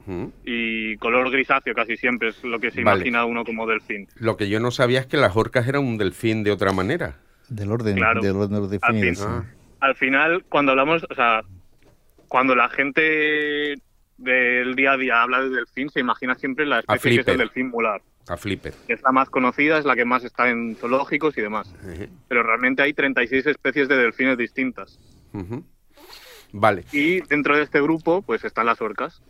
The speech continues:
Speaker 1: Ujú. Vale, vale.
Speaker 3: Hombre, la, la única posibilidad de, de, de interacción que tú comentas es que, eh, ambos comen peces, pues, que son
Speaker 1: Sí.
Speaker 3: ambos carnívoros,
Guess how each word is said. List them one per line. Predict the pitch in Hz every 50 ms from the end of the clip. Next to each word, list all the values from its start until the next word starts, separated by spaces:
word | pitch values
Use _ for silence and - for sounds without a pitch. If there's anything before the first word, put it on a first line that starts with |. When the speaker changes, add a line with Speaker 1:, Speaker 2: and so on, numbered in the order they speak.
| - -
Speaker 1:
Ujú. | 120 120 107 87 101 139 143 - - - - - 101 95
Vale, | 98 101 101 92
vale. | 90 95 101 104 107
Speaker 3:
Hombre, | - 156 156 143
la, | 123 117 110 98
la | 101 107 110 107 107 113
única | 127 139 156 151 - 156 151
posibilidad | - 143 127 - - 131 127 127 127 123 120 120 110 117 135 131 120 107 98
de, | 98 101 95 95 98 95 92 92 90 -
de, | - 85 87 92 95 95 90 87 85 73 - _ _ - - - - - - - - - - - - - -
de | 98 101 95 95 95 95 92 90 90 90 90 90 90 90 90 92
interacción | 95 92 - 90 92 90 90 117 113 110
que | 120
tú | 107 117 -
comentas | 107 104 110 110 107 - - 107
es | 104
que, | - - 113 110 - -
eh, | 90 90 85 - -
ambos | - 113 113 117 120 113
comen | - - - 104 - 110 107 104 - - 113 - _ -
peces, | 120 120 - - - 104 101 - _ _
pues, | - - - _ _ _ _ _ _
que | - 85
son | 85 - 90 82
Speaker 1:
Sí. | 85 101 90
Speaker 3:
ambos | 92 90 92 -
carnívoros, | - 92 92 98 95 95 92 -